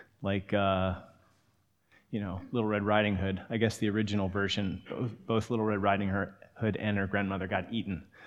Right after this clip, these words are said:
So it wasn't so, um, user-friendly earlier on, but the whole point was it was a cautionary tale. Don't talk to strangers, especially ones with big teeth. Um, so the world is full of cautionary tales,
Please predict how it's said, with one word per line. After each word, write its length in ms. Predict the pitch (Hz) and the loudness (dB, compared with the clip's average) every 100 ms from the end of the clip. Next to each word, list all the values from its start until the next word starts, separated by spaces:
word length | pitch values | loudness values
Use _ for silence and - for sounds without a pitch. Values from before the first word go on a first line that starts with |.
| - _ | -20 _
So 420 | - 110 104 101 - | -2 0 2 -2 -4
it 60 | |
wasn't 320 | 120 107 104 | -2 -2 -4
so, 420 | - 110 107 95 - - - - - | -2 0 2 0 -6 -14 -16 -14 -8
um, 520 | 110 101 95 92 90 - - _ _ | -4 0 0 0 -4 -8 -20 _ _
user-friendly 640 | - 107 101 - 104 101 | 0 0 0 0 0 0
earlier 380 | - 117 113 104 | -2 0 0 2
on, 160 | 123 117 | 6 6
but 120 | 107 | 4
the 80 | 101 | 2
whole 120 | 107 | 0
point 260 | - 151 127 | 2 2 2
was 180 | 110 | 0
it 60 | 110 | 0
was 140 | 87 | -2
a 40 | 113 | 0
cautionary 480 | 113 101 - 104 98 | 2 2 2 0 0
tale. 280 | 143 143 | 2 2
Don't 200 | 101 107 | 2 -2
talk 200 | - 104 | -2 -4
to 80 | 104 | -4
strangers, 680 | 98 - 127 107 98 95 - - - - - | -6 2 2 4 2 -2 -8 -16 -20 -20 -10
especially 340 | - 110 104 | -4 -2 -2
ones 220 | 101 101 | -2 -2
with 260 | 98 - - 131 | -4 -8 -12 -6
big 220 | 110 92 | -6 2
teeth. 360 | 135 117 - - - - - - - | 4 4 0 -16 -20 -20 -20 -20 -4
Um, 560 | 123 113 107 104 95 - - - - _ _ _ - - | 4 6 6 4 2 -2 -12 -20 -20 _ _ _ -20 -2
so 300 | - 139 123 | 8 8 8
the 100 | 127 | 8
world 300 | 147 156 135 | 10 10 8
is 100 | - | 6
full 200 | 143 143 | 4 6
of 100 | 139 | 8
cautionary 460 | 143 139 151 143 | 8 8 4 4
tales, 400 | 139 147 147 143 | 4 4 2 0